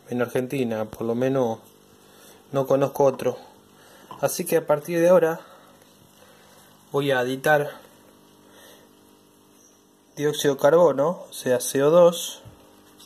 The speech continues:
para ver si las plantas progresan. No me acuerdo si fue en el video anterior que conté que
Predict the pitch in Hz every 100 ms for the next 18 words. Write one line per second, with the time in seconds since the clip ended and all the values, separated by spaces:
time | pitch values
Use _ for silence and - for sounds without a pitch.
0 | - _ _ - - - - - - _
1 | - 175 175 175 - 151 143 - 160 156
2 | 156 151 - - - _ - - _ -
3 | 131 135 143 135 131 127 127 131 - _
4 | - - _ _ _ _ _ _ - -
5 | _ - - - - - _ - _ -
6 | - - _ _ _ - _ _ _ _
7 | _ _ _ _ _ _ _ _ _ _
8 | _ _ _ _ - 147 143 - 160 147
9 | 139 135 - 151 139 135 143 143 139 143
10 | 160 143 131 135 135 160 160 123 117